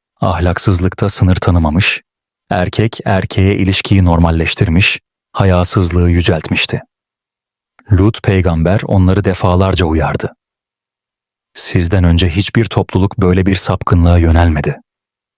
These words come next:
Ama onlar öğüt almadılar, aksine Lut'a inananlara zulmettiler.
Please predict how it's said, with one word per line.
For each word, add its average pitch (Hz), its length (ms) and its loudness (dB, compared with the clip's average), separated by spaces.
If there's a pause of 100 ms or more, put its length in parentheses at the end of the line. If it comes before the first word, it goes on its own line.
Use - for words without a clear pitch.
(460)
Ama 90 220 2
onlar 87 300 2
öğüt 92 220 0
almadılar, 85 640 -2 (320)
aksine 85 520 0
Lut'a 82 320 0
inananlara 78 520 2
zulmettiler. 78 680 -4